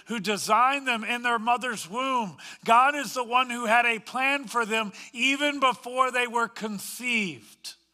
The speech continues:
They are God's children. We have a responsibility to care for them and to take care of them in such a way that God would be pleased. But they are God's children, and he simply entrusted us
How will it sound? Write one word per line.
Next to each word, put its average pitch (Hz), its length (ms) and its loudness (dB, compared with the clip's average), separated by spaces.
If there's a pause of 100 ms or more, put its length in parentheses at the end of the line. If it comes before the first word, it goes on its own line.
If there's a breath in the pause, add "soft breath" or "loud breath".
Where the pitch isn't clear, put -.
(560 soft breath)
They 160 100 -18
are 165 100 -12
God's 185 480 0
children. 196 560 -8 (800)
We 175 140 -8
have 196 200 0
a 196 40 -6
responsibility 196 1040 -2
to - 160 -12
care 262 400 -2
for 202 240 -6
them 139 300 -10 (520 soft breath)
and 180 160 -10
to 202 120 -6
take 254 340 -2
care 247 200 -2
of 233 80 -2
them 226 120 -2
in 220 100 -4
such 254 380 0
a 240 80 -2
way 220 480 0 (340 loud breath)
that 190 280 -6
God 214 360 2
would 196 180 -6
be 175 180 -8
pleased. - 1000 -8 (640)
But - 140 -20
they 170 100 -16
are 156 140 -16
God's 190 380 -4
children, 175 560 -8
and 160 140 -16
he 165 80 -16
simply 185 440 -8
entrusted 156 680 -8
us - 560 -10